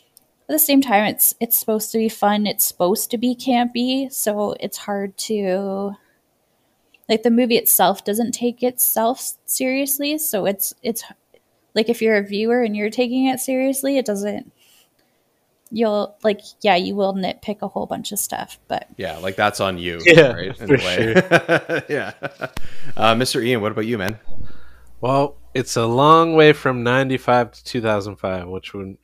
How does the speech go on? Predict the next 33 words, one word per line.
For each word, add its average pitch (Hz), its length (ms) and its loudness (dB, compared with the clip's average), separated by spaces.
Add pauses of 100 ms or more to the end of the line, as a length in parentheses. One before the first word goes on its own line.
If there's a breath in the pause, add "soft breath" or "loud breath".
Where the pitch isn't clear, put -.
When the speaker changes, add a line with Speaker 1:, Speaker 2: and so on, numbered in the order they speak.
Speaker 3:
we 98 140 -8
got 95 280 -4
Batman 95 340 -2
Begins. 90 420 -10
So 101 200 -2
I 107 80 0
think 117 220 -4
this 123 200 -2
is 110 100 -4
still 107 540 0
another 104 360 -2
Batman 104 340 0
movie 110 220 -2
that 104 160 -8
kind 101 120 -6
of 95 100 -8
fits - 320 -4
in 104 180 -4
with, 101 140 -8 (240)
like 101 200 -4 (560)
White 104 180 -4
Power 113 200 2
said, 107 260 -4
the 95 240 -2
Burton 101 400 -4
films. 113 460 -6 (200 soft breath)
He's 113 220 -2
even 107 220 -2
a 95 60 -8
producer 110 480 -2
on 98 120 -4
this 117 220 -6
one. 92 220 -12